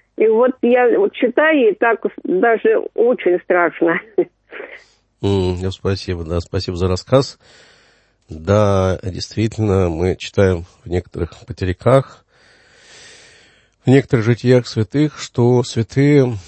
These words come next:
Speaker 2: м, переносили очень много нападений бесовских, и, м, мы знаем, э,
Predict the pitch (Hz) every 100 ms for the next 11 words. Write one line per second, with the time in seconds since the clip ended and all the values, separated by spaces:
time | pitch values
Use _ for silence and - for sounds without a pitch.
0 | - 101 98 90 92 - 107 107 113 -
1 | 123 113 107 - 123 110 110 113 135 135
2 | 92 87 87 - 85 92 135 143 - 107
3 | - - - 92 98 101 85 - 95 85
4 | - 92 95 101 120 113 92 - _ _
5 | _ _ _ _ 90 85 76 73 62 71